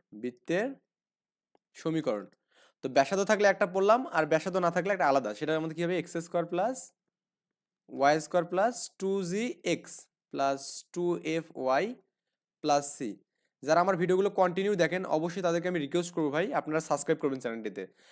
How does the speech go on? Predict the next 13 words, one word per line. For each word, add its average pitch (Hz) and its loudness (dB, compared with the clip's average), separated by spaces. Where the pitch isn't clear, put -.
আমি 165 2
আপনাকে 190 -2
শুধু 202 -2
বৃত্ত 185 -4
না, 175 0
ইনশাল্লাহ 160 -2
বৃত্তের 165 -2
শুধু 175 -2
অধ্যায় 135 -2
না, 117 -2
আমি 147 -4
ইন-, 175 -4
এইচএসসির 190 -2